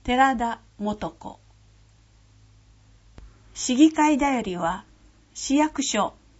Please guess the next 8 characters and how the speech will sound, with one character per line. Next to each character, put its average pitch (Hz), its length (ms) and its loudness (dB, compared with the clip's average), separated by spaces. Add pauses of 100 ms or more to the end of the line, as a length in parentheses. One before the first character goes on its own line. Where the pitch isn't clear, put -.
(140)
一 220 160 -4
階 262 360 2
ロ 254 160 -2
ビ 180 240 -6
ー、 208 40 -20 (540)
各 285 260 -2
支 - 180 -6
所、 - 360 -6